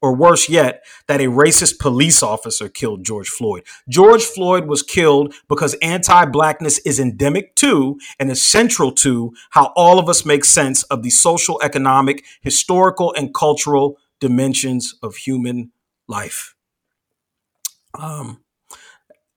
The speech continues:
that piece was by, uh, Kiana Mariah Ross, who is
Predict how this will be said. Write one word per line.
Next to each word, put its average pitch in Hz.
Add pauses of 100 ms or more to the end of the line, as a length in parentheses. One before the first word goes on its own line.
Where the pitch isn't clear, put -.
(200)
that 147 (340)
piece 104
was 110
by, 104 (220)
uh, 104
Kiana 135
Mariah 123
Ross, 117 (540)
who 123
is 117